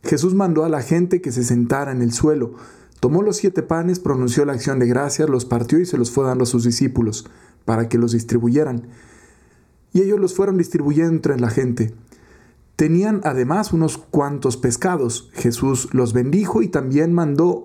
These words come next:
que los distribuyeran. La gente comió hasta quedar satisfecha y todavía se recogieron siete canastos de sobras. Eran unos cuatro mil.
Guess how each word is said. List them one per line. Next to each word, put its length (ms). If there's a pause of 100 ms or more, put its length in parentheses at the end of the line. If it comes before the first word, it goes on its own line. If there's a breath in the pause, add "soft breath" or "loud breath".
que 160
los 220
distribuyeran. 760 (520 loud breath)
La 140
gente 240
comió 260
hasta 220
quedar 240
satisfecha 720
y 100
todavía 640
se 140
recogieron 580
siete 240
canastos 460
de 60
sobras. 440 (1400 soft breath)
Eran 220
unos 240
cuatro 340
mil. 380